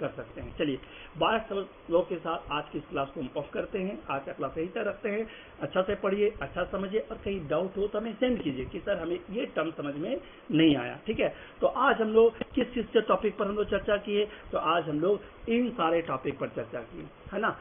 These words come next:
Oersted experiment, concept of magnetic field, rules to determine the direction of magnetic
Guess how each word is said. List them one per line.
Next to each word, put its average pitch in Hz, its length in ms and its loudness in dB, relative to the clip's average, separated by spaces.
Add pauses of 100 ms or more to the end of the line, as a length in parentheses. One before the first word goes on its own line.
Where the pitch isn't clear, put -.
(220)
Oersted 143 380 2
experiment, 160 580 4 (300)
concept 151 420 2
of 131 160 0
magnetic 165 440 0
field, 180 220 2 (340)
rules 233 240 6
to 214 140 0
determine 175 420 0
the 165 120 2
direction 156 340 0
of 139 120 2
magnetic 165 280 0